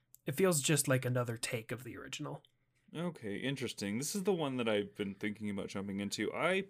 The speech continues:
Speaker 2: played Half-Life two back in the day through the orange box. Um, like, I feel like a lot of other people did, and I remember liking it, but not loving it. <laughs> So if, it's a series I've wanted to give another shot to since that was so long ago. It's, it's, so many people are like, "It's the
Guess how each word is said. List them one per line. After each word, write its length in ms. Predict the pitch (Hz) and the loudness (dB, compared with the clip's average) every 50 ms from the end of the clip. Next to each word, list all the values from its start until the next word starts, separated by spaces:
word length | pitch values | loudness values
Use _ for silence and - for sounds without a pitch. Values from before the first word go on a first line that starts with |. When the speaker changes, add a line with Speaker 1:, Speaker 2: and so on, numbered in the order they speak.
| - - | -6 -6
Speaker 2:
played 220 | 139 135 139 135 | -4 -2 -2 -4
Half-Life 480 | 135 139 131 131 - - 156 151 - - | -4 -6 -6 -4 -2 -2 -2 -2 -2 -6
two 400 | - - - - 113 120 123 123 | -14 -8 -4 -2 0 0 0 2
back 300 | 127 123 120 120 - 123 | 2 2 0 0 -2 -4
in 80 | 120 | -6
the 80 | 117 113 | -6 -4
day 280 | 110 120 120 117 120 | 0 0 2 2 2
through 200 | 117 - - 107 | 0 -4 -8 -8
the 180 | 92 - - - - - - _ - | -6 -6 -8 -8 -10 -14 -20 _ -6
orange 260 | 104 107 113 110 - | -4 -4 -4 -2 -2
box. 460 | - 143 135 139 - - - - - - _ _ - - _ _ _ _ _ _ _ - | -2 -2 -2 -4 -6 -6 -6 -6 -8 -12 _ _ -20 -20 _ _ _ _ _ _ _ -6
Um, 420 | 104 98 92 85 85 90 98 98 - _ _ _ _ _ - | -4 -4 -4 -4 -6 -8 -10 -10 -12 _ _ _ _ _ -18
like, 120 | - - | -12 -10
I 60 | 98 | -10
feel 140 | - - 92 | -6 -4 -4
like 120 | 92 90 92 | -4 -2 -4
a 40 | |
lot 140 | 85 87 87 | -4 -4 -4
of 80 | 82 87 | -4 -4
other 100 | 90 98 | -6 -6
people 240 | - 104 95 101 95 | -8 -8 -6 -6 -2
did, 300 | 92 101 98 101 - - | 0 0 0 0 0 -2
and 300 | - 98 95 92 - - | -4 -6 -4 -6 -4 -2
I 100 | - 131 | 0 2
remember 540 | 170 180 202 240 233 208 226 226 214 220 180 | 2 0 -2 -6 -8 -6 -6 -4 -2 -2 -2
liking 520 | 147 135 120 117 127 160 156 - 226 226 226 | -2 -2 0 0 0 0 0 -2 -2 -2 -2
it, 160 | 220 220 175 | -2 -4 -4
but 120 | - 214 | -6 -4
not 160 | 247 110 - | -4 -4 -4
loving 420 | 95 110 110 107 - 147 151 165 190 | -2 0 0 0 0 -2 -4 -4 -4
it. 180 | 220 226 - - _ _ - | -4 -4 -6 -10 _ _ -14
<laughs> 60 | - - - - - - | -12 -12 -12 -14 -14 -10
So 200 | - - 120 113 | -2 4 4 4
if, 140 | 110 - | 4 4
it's 160 | - 120 - - | 0 -2 -2 -2
a 60 | 135 | 0
series 280 | - - 160 151 131 | 0 0 0 2 0
I've 80 | 131 117 | 0 0
wanted 220 | 113 117 107 98 | 2 2 0 0
to 60 | 92 92 | -2 -6
give 120 | 92 95 | -6 -6
another 240 | 95 98 95 95 87 | -4 -4 -4 -4 -4
shot 320 | - - 92 92 - - | -4 -4 -6 -6 -6 -4
to 160 | - 117 110 | -4 -4 -2
since 220 | 104 - 107 101 - | -2 -4 -6 -6 -6
that 100 | - - | -6 -6
was 80 | - | -4
so 240 | - - - 98 92 | -4 -2 -2 -2 -2
long 240 | 92 95 95 98 98 | -2 -4 -4 -6 -6
ago. 240 | 98 98 101 101 95 | -4 -2 0 0 -2
It's, 160 | 92 92 - | -2 -4 -8
it's, 300 | 90 - - - - - - _ _ - - - - - - - - - _ _ _ | -10 -10 -10 -12 -12 -14 -16 _ _ -20 -20 -20 -20 -20 -20 -20 -20 -20 _ _ _
so 200 | - - 165 151 | 2 6 6 6
many 160 | 135 113 101 | 6 4 0
people 280 | 98 110 101 90 101 95 | -2 -4 -4 -2 0 0
are 120 | 92 95 | 0 0
like, 240 | 92 92 95 92 - | -2 -4 -4 -4 -2
"It's 220 | 101 104 - - - | 0 0 0 0 0
the 200 | 123 117 107 | 2 2 2